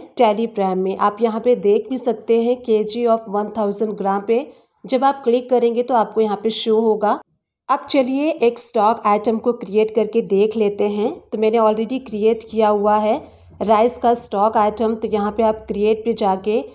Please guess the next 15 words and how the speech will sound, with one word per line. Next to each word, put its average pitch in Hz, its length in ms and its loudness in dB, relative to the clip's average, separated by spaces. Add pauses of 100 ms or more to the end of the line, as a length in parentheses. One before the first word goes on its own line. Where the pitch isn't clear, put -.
(260)
क्रिएट 233 320 -2
भी 247 100 -4
कर 233 180 0
सकते 220 420 0
हैं 240 120 0
अपने 214 260 -2
स्टॉक 208 480 0
आइटम 190 380 -2
को। 220 220 0
तो 240 140 -8
मैंने 202 220 -2
already 202 460 -2
क्रिएट 214 480 -4
किया 208 220 0
है 208 240 -2